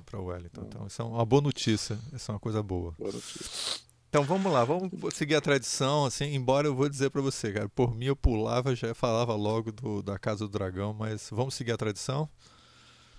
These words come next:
Speaker 2: Bora.
Speaker 1: Então vamos começar pelo Anéis do Poder. Ai, meu Deus do céu. E aí, Léo, como é que foi o Anel do Poder pra você?
Speaker 2: É um, é uma coisa maravilhosa, né?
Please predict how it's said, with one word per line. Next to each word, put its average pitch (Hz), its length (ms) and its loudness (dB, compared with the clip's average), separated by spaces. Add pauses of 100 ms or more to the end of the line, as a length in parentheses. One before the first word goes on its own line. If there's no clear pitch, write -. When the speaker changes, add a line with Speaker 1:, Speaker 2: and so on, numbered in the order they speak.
Speaker 2:
Bora. 135 320 2 (360)
Speaker 1:
Então 120 180 -2
vamos 135 220 -2
começar 127 420 -2
pelo 120 600 -2
Anéis 107 320 -2
do 110 80 -4
Poder. 90 360 -4 (1600)
Ai, 214 440 12
meu 135 200 8
Deus 131 280 8
do 117 80 -2
céu. 117 320 6
E 151 100 8
aí, 160 160 10
Léo, 117 160 4
como 123 180 -6
é 123 60 2
que - 80 -10
foi 120 160 2
o 117 60 4
Anel 110 160 0
do 113 80 -6
Poder 104 260 0
pra 110 140 0
você? 98 200 -2
Speaker 2:
É 208 220 4
um, 349 180 4 (100)
é 180 100 4
uma 208 180 6
coisa 180 240 0
maravilhosa, 185 580 6
né? 139 80 4